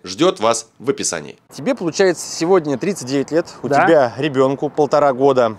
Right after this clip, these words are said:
Speaker 2: Да.
Speaker 1: Ты живёшь в семи км от Кремля. Мы недавно здесь были, снимали апартаменты на старых, э,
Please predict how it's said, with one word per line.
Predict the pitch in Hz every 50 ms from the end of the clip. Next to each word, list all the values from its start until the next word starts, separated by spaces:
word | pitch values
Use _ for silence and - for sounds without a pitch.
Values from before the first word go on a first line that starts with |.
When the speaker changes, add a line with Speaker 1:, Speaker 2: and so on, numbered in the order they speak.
| - - 127
Speaker 2:
Да. | 127 135 151 175
Speaker 1:
Ты | 220 247 226
живёшь | 175 170 147 170 202 220 - - -
в | - -
семи | - 185 190 208 214 190
км | - - 165 160 160 139 117 - -
от | 160 165 151 - - 117 98 82 - - - - - - - - - -
Кремля. | - 190 180 180 156 135 131 131 151 180 185 - - - - - - - - - - -
Мы | 160 202 214
недавно | 196 160 185 175 165 147 135 123
здесь | 120 135 127 117
были, | 120 139 151 139 127 110
снимали | - - 135 135 135 131 123 110
апартаменты | 113 110 - 156 - - 139 131 135 147 160 175 165 - 165 147 139
на | 127 123 127 127 123 120 113 110 107 92
старых, | - - - - 143 131 127 110 98 - -
э, | 117 104 95 92 95 92